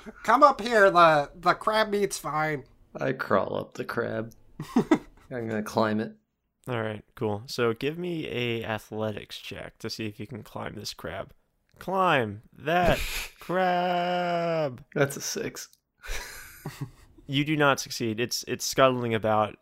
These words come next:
Speaker 3: trying to shake Morty out of it right now. So it's, it's pretty hard to maintain purchase on the crab. The only reason Morty is still able to do it is 'cause he's inside the crab.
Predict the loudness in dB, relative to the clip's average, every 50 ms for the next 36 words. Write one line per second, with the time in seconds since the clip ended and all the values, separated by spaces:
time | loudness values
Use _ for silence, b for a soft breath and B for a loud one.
0 | _ _ _ -4 0 2 2 2 2 0 -4 -6 -6 -2 0 0 0 0 -2 -4
1 | -2 -2 -2 -2 -2 -4 -4 -4 -4 -4 -6 -6 -6 -8 -8 -8 -8 -8 -8 -10
2 | -10 -10 -8 -6 -6 -6 -6 -8 -12 -14 -14 -14 -12 -10 -10 -10 -10 -10 -10 -10
3 | -12 -12 _ _ -6 -2 0 0 0 4 4 4 4 4 2 -2 -4 -4 -4 -6
4 | -8 -6 -6 -6 -6 -6 -8 -10 -10 -8 -6 -6 -6 -6 -6 -10 -12 -10 -12 -12
5 | -8 -6 -6 -6 -8 -6 -4 -2 0 0 0 0 -2 -2 -4 -6 -6 -4 -4 -4
6 | -4 -4 -4 -4 -4 -2 0 0 0 -2 -4 -6 -8 -8 -6 -6 -6 -6 -10 -14
7 | -16 -18 -14 -14 -12 -12 -12 -10 -8 -8 -8 -6 -8 -8 -8 -10 -10 -12 -12 -16
8 | -18 _ -20 -20 -20 -20